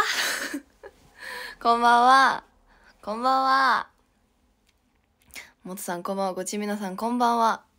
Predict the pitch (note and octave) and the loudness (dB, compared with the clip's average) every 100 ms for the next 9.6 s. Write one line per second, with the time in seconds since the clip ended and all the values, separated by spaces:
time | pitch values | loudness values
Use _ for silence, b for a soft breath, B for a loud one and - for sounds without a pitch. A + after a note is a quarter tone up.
0 | _ _ - F#3+ A3 F3+ E3+ A3 B3+ C4+ | _ _ -12 -8 -6 -8 -6 -6 0 2
1 | C4+ C4+ C4 - _ _ _ _ _ b | 2 2 2 0 _ _ _ _ _ b
2 | b b b _ _ _ _ _ _ _ | b b b _ _ _ _ _ _ _
3 | _ _ _ _ _ - B B B B | _ _ _ _ _ -20 B B B B
4 | B B _ _ _ _ _ _ _ _ | B B _ _ _ _ _ _ _ _
5 | _ _ _ _ _ _ _ _ _ _ | _ _ _ _ _ _ _ _ _ _
6 | - G3 F3 E3 E3+ F#3+ G3+ G3+ - F3+ | -4 0 0 -2 -4 0 0 0 2 2
7 | F3 A#3 _ _ _ _ _ _ _ _ | 2 -4 _ _ _ _ _ _ _ _
8 | _ _ A3 A#3 B3+ A#3+ G3+ A3 A#3 A#3 | _ _ 0 4 4 2 2 2 2 4
9 | A#3+ A#3+ B3 C4 B3 F#3+ | 4 4 4 4 2 0